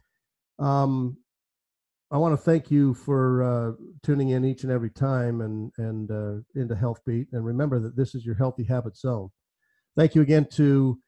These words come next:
Heroes Media Group and to C-Suite Network Radio for the production and the distribution of this podcast.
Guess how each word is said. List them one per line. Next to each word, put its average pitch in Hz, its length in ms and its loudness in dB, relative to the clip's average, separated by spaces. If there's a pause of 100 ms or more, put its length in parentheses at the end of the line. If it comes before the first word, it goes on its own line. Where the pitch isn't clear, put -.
(380)
Heroes 160 400 4
Media 156 640 4 (300)
Group 170 420 4
and 135 180 -2
to 110 60 -8
C-Suite 147 440 -4
Network 139 340 -2
Radio 143 400 2
for 139 160 -4
the 117 80 -2
production 139 580 -4
and 127 120 -2
the 117 140 -2 (140)
distribution 131 560 -2
of 120 60 -6
this 117 100 -6
podcast. 147 760 -4